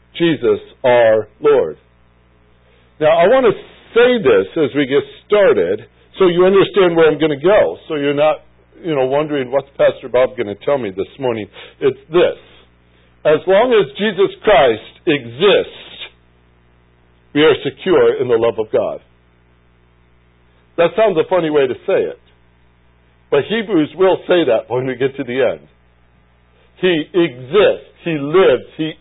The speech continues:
always intercedes for us. And because of that, we are saved forever. It's not based on you or me.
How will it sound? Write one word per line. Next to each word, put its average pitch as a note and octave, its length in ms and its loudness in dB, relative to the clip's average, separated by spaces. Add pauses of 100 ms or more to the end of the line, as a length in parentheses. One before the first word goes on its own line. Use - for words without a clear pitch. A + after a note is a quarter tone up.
always G#3+ 640 2
intercedes D#3 720 -6
for A#2 200 0
us. F#2+ 140 -2 (380)
And C#3 120 -2
because F3+ 440 -4
of E3+ 120 -2
that, A#2+ 220 0 (240)
we G#3+ 420 -2 (140)
are E3 440 4 (360)
saved B2+ 720 2 (640)
forever. C3 1000 0 (840)
It's G#3 200 2
not D4 220 0
based C4 260 -2
on B3 160 2
you A#3+ 160 0
or A3+ 80 4
me. A3+ 360 -4